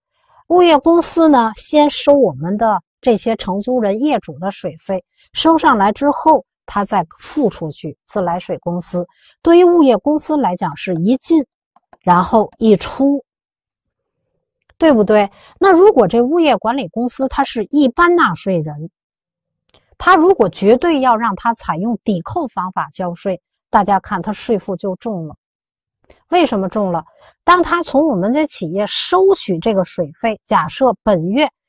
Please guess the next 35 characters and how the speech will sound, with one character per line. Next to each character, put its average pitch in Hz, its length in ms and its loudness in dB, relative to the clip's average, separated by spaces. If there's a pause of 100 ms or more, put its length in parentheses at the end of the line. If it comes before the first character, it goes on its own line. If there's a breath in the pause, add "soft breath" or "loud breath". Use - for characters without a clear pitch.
(120)
收 240 300 4
取 165 260 -6
了 185 260 2 (180)
八 285 160 8
千 196 280 0
块 180 200 -4
钱 156 280 -12 (720)
水 170 300 -2
费， 196 300 -4 (1000)
那 320 200 4
如 294 180 4
果 202 100 4
按 214 300 0
一 285 120 4
般 339 260 2
纳 311 180 -2
税 208 220 -4
人 170 160 -6
的 175 120 -8
情 165 180 -10
况 180 180 -4
下， 175 180 -4
他 240 140 -6
收 - 240 -4
完 233 260 0
了 202 140 0
得 254 160 0
给 254 160 4
我 214 140 2
们 160 100 -6
的 226 120 0
企 - 340 -6
业 185 180 -6
开 - 200 -6
票。 277 300 -2